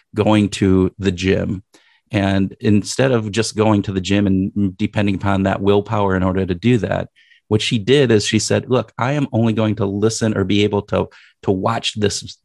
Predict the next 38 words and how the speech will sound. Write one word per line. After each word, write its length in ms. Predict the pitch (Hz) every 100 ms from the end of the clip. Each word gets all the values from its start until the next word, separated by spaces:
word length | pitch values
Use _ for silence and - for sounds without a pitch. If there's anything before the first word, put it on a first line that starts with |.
| _
this 360 | 101 98 -
movie 520 | 113 104 120 117 113 101
or 100 | 98
listen 300 | 104 - 107
to 80 |
this 180 | 98 98
book 280 | - 113 -
on 160 | 101 95
tape 380 | 113 104 98 _ _ _ -
when 240 | 110 110
I'm 160 | 104 -
at 220 | 98 92
the 80 | 98
gym. 340 | 85 95 92
I'm 140 | 92
only 220 | 101 117 113
gonna 180 | 110
leave 320 | 107 107 107 92
that 200 | 101 - _ _
D 160 | 113 113
V 100 | 107
D 220 | 95 104
there 320 | 95 98 98
in 100 | 95
my 140 | 95 92
locker. 560 | 98 101 104 98 95 - - _
And 100 | 107
the 100 | 101 -
only 260 | 117 123
time 240 | 117 110 101
I 80 | 95
get 160 | 98
to 80 | 98
listen 340 | 95 95 98 92
to 180 | 95
it 180 | 92 - _ _ _ _
is, 540 | 92 92 95 95 - -
um, 460 | 98 98 101 95